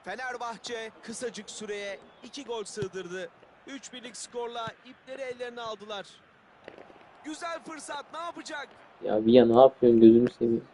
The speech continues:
Speaker 1: Xavi. Pasını verdi ve müdahale geldi. Bu sefer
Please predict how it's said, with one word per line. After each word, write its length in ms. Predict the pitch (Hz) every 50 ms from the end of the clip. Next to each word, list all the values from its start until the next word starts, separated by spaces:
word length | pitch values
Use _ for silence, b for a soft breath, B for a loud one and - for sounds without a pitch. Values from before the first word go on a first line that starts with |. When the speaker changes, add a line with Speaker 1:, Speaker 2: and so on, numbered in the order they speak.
| - - - _ _ - - - - - - - - - - - - - - _ _ - - - - - - - - _ - _ - _ -
Speaker 1:
Xavi. 400 | - - 196 214 208 180 156 127 - _ _ _ _ - - _ _ _ _ _ _ _ - _ _ _ - - _ _ _ _ _ _ _ _ _ _ _ _ _ _ _ - - _ _ _ _ - - _ _ _ _
Pasını 340 | 185 190 - - 240 254 254
verdi 420 | 254 247 240 247 233 196 247 269 294 311 - - - _ _ _ - - _ -
ve 240 | 254 277 285 277 254 226
müdahale 500 | 240 262 - 302 285 285 285 285 285 277
geldi. 580 | - 254 247 233 226 196 185 220 208 196 160 - - - _ _ _ _ _ _ _ _ _ _ _ _ - - - _ _ - _ _ _ _ _ _ _ 196
Bu 60 | 254
sefer 400 | - - 254 214 - 233 240 226